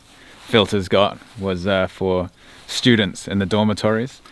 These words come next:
It was, uh, not allowed to smoke. So what they would do is they would take off the, uh, the bottom cap here, s-, uh, suck in a, a puff of the smoke, and then blow it through the filter, and then the administration ladies wouldn't be able to smell the smoke.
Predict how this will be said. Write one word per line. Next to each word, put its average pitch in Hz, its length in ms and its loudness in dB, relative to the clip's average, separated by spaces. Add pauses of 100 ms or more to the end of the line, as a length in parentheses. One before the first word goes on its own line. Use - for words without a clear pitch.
(140)
It 98 60 -6
was, 98 200 0
uh, 95 260 2
not 107 220 2
allowed 101 300 2
to 95 80 -6
smoke. - 480 -4 (180)
So - 140 -8
what 95 120 -2
they 95 120 -2
would 92 160 -2
do 95 180 0
is 90 120 -6
they 90 120 -4
would 90 180 -4
take 90 280 -2
off 87 200 -4
the, 87 220 -2
uh, 87 120 -4 (400)
the 92 60 -6
bottom 92 320 2
cap 95 340 -2
here, 98 220 -4 (920)
s-, - 160 -16
uh, 90 480 -4
suck - 280 0
in 95 140 -2
a, 92 220 -2
a 92 80 -4
puff 98 240 0
of 98 80 -6
the 92 80 -6
smoke, 104 420 -2 (300)
and 92 160 -4
then 92 260 -4 (960)
blow 95 180 6
it 87 80 0
through 95 180 -4
the 90 80 -2
filter, 92 380 -2
and 90 140 0
then 90 160 -2
the 87 200 -4 (160)
administration 92 800 -2
ladies 92 400 -2
wouldn't 92 180 -6
be 95 80 -2
able 90 280 0
to 87 260 -2
smell 92 300 -2
the 82 80 -8
smoke. - 340 -6